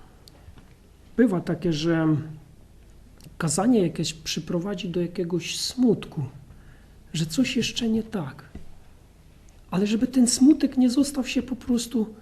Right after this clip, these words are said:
a nie, dobrze, to, to, to wszystko tak przejdzie sobie, przeżyje,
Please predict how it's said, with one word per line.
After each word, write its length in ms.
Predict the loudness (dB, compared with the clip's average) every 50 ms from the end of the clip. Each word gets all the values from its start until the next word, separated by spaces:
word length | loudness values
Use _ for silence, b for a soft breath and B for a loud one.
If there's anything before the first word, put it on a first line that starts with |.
| B B B B B -2
a 160 | 0 2 4
nie, 240 | 4 4 4 4 2
dobrze, 460 | 2 0 0 0 0 -2 -4 -6 -8 -6 -4
to, 160 | -4 -4 -4
to, 200 | -4 -4 -6 -6
to 140 | -4 -4 -4
wszystko 460 | -4 -2 -2 -2 -2 -4 -6 -10 -10
tak 260 | -8 -8 -10 -10 -10
przejdzie 480 | -10 -8 -4 -2 -2 0 0 0 -2 -2
sobie, 480 | -4 -6 -6 -4 -4 -4 -4 -6 -6 -8 -10 -12 -14 -20 -20 -20 -20 -20 _ -20 -20 -20 -8
przeżyje, 580 | -6 -4 -2 -2 -2 -2 -2 -4 -4 -6 -8